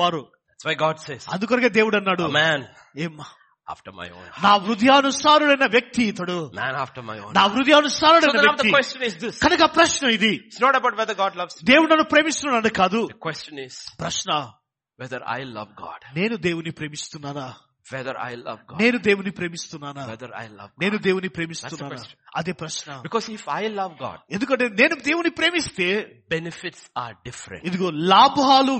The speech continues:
Speaker 1: వేరే విధముగా ఉంటుంది.
Speaker 2: This is not love, God loving me.
Speaker 1: దేవుడు నన్ను ప్రేమించడం కాదు,
Speaker 2: Me loving God.
Speaker 1: నేను దేవుని ప్రేమించడం.
Speaker 2: Four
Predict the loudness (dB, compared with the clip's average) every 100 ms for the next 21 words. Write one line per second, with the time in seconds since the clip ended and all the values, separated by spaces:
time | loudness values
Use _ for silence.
0 | 2 2 4 0 -4 -2 -2 -2 -6 -12
1 | -14 _ -14 -8 -6 -4 -6 -6 -8 -4
2 | -4 -4 -10 -14 -16 4 6 6 6 2
3 | 2 0 -2 -4 -4 -2 0 0 0 0
4 | -4 -8 -8 -10 -12 -14 -16 -16 0 4
5 | 6 6 4 6 4 4 2 2 -6 -2
6 | -2 -4 -14 -20 -4 0 4